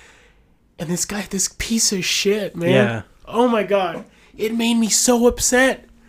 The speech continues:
Speaker 1: It made me physically upset to watch him not be broken up about that. And so, okay, so then he goes to North Carolina, and Shanann can tell something's wrong, and she's, like, texting a friend of hers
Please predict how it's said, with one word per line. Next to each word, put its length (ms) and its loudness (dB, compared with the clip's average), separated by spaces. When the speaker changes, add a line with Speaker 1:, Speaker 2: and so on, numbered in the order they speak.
Speaker 1:
It 200 -2
made 200 2
me 140 2
physically 800 0
upset 500 0
to 120 -4
watch 540 -4
him 260 -6
not 400 -2
be 120 -6
broken 400 2
up 160 -4
about 300 -8
that. 200 -20
And 120 -8
so, 120 -8
okay, 280 -4
so 140 -6
then 120 -2
he 60 0
goes 340 2
to 100 -2
North 180 4
Carolina, 520 -2
and 280 -12
Shanann 560 -2
can 140 0
tell 220 2
something's 420 -4
wrong, 340 0
and 120 -4
she's, 260 -8
like, 240 -4
texting 420 -2
a 60 0
friend 200 -2
of 100 -4
hers 280 -2